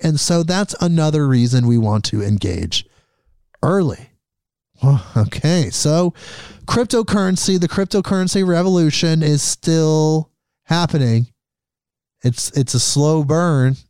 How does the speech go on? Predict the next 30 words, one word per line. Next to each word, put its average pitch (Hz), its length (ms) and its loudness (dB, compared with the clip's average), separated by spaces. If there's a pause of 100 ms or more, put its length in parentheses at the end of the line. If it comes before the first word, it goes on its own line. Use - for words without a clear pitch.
but - 140 -2
fifteen 151 380 -2
years 160 260 2
from 156 120 0
now, 127 120 2
we're 123 80 0
gonna 123 140 2
be 123 80 2
looking 131 320 0
back 143 320 0 (360)
with 123 140 -4
our 120 120 0
minds 131 340 0
blown 107 320 -6 (720)
as 98 120 -8
we 120 140 2
all 123 260 2
use 123 300 2
digital 117 400 0
currency. 139 520 -2 (1400)
And 101 140 -6
those 117 260 2
who 120 120 0
bought 117 260 0
in 117 120 2
early 117 460 2
are 95 320 0 (920)
filthy, 113 400 -2
stinking 98 460 -2
rich. - 580 -2